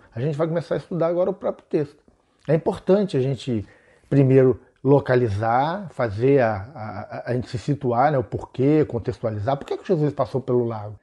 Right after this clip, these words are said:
Qual era o motivo, né? Por que o nome? Só pra gente ter isso, é uma questão cultural isso, só pra gente entender. É, aí tem a primeira parte, reconhecendo os homens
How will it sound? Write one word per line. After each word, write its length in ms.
Qual 160
era 80
o 20
motivo, 680
né? 240
Por 140
que 100
o 80
nome? 560
Só 100
pra 120
gente 280
ter 100
isso, 140
é 40
uma 60
questão 280
cultural 640
isso, 120
só 120
pra 160
gente 420
entender. 640
É, 600
aí 140
tem 120
a 40
primeira 240
parte, 200
reconhecendo 1200
os 240
homens 480